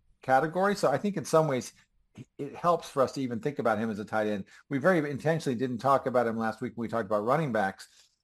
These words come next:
Does he change your calculus of this room in any way? If we, if we, if we lump this kind of fullback in with the tight end, as they oftentimes do when it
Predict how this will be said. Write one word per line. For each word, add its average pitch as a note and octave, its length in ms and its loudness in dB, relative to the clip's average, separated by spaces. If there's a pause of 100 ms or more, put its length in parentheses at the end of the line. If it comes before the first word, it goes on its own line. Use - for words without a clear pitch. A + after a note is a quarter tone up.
(220)
Does D3+ 140 2
he G#3 120 2
change G3 640 2 (120)
your D#3+ 480 6
calculus F#3+ 540 2
of C#3+ 120 -2
this D#3 180 -6
room E3 300 -2
in F3 160 -6
any F#3 160 -4
way? F#3 220 4
If - 100 0
we, C#3+ 80 -2
if C3+ 100 -8
we, C#3 160 -4
if D3+ 160 0
we D3 120 0
lump C#3+ 320 4
this C#3 200 2
kind C3+ 200 -2
of G#2+ 140 -4
fullback D3+ 500 6
in C#3 180 -4
with D3+ 140 0
the D#3+ 80 -2
tight D3+ 280 4
end, E3 260 -2 (220)
as C3+ 140 0
they D3+ 140 4
oftentimes B2+ 480 0
do C3 160 0
when C3 80 -2
it B2 140 -8